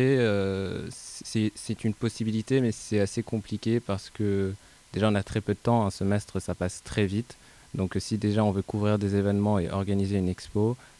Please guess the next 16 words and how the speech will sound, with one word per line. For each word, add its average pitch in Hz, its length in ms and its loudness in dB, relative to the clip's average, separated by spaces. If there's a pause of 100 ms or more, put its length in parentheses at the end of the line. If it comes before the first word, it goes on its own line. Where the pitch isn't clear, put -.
(300)
euh, 90 140 0 (1700)
faire 110 200 4
des 104 80 4
workshops 104 480 2
c'est - 180 -6
une 98 80 -4
possibilité, 98 560 -2
mais 104 120 2
ça 92 120 -6
va 87 80 -2
donner, 90 320 -2 (120)
demander 92 360 -6
beaucoup 92 240 -10
de - 60 -20
temps, 87 120 -8
quoi. 92 160 -12